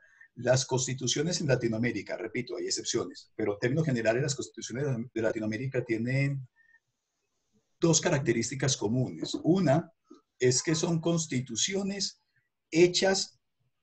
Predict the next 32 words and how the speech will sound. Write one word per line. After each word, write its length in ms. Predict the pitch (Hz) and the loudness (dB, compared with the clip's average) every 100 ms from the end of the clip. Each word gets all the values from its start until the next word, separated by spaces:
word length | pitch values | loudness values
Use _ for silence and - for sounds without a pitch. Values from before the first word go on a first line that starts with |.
| _ - | _ 0
por 200 | 131 123 | 4 4
el 200 | 120 - - | 2 -2 -4
poder 300 | 123 123 127 | 0 2 2
de 100 | 156 | 2
turno 540 | 160 202 131 135 160 - | 0 0 2 2 0 -2
como 220 | 127 123 | 0 0
si 140 | 120 120 | 0 -2
fuera 300 | 131 123 139 | 0 2 2
una 120 | 156 | 0
especie 340 | 160 156 170 | 0 0 2
de 60 | 147 | 2
botín 320 | 120 - 131 | 2 2 2
de 120 | 127 | 2
guerra 420 | 151 151 113 160 - - - | 4 4 4 -2 -4 -6 2
a 100 | 113 | 4
la 160 | 113 | 4
que 220 | 123 - _ _ _ - | 0 -4 _ _ _ -4
tiene 380 | 143 151 170 | 2 4 4
derecho 640 | 175 143 139 117 - 175 - _ _ _ | 2 2 2 2 -2 -4 -6 _ _ _
para 220 | 123 120 | 4 6
golpear 360 | 120 117 117 110 | 6 2 4 2
al 140 | 131 | 4
enemigo. 460 | 123 101 113 87 - _ _ - | 2 2 -4 -4 -10 _ _ -2
Entonces, 160 | 123 | 0
las 120 | 170 - | 2 0
constituciones 760 | 127 123 117 - 120 139 165 | 0 0 -2 -2 0 0 0
en 80 | 147 | -2
Latinoamérica, 680 | 110 110 107 117 - - 95 | -2 -2 0 -2 -4 -6 -4
salvo 360 | 113 104 101 | -2 -2 -2
muy 240 | 107 156 160 | -2 0 0
pocas 320 | 160 160 - | -2 -2 -4
excepciones, 640 | 127 110 - 165 143 131 | -6 -6 -2 0 0 -4